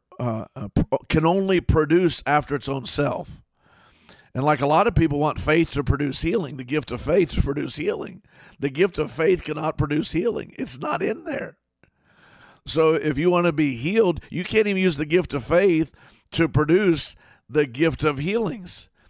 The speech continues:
because the gift of faith only produce, produces, uh, provision and protection. So, uh, I need to understand what seeds I use and strategically use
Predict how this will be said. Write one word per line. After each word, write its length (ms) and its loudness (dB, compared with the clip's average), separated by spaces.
because 380 2
the 100 -2
gift 300 0
of 100 -4
faith 460 2
only 300 2
produce, 480 2
produces, 800 2
uh, 220 -2
provision 600 2
and 140 0
protection. 640 -2
So, 420 2
uh, 200 -2
I 160 -2
need 200 -2
to 80 2
understand 760 0
what 240 0
seeds 520 0
I 120 2
use 500 0
and 140 -2
strategically 880 -2
use 720 2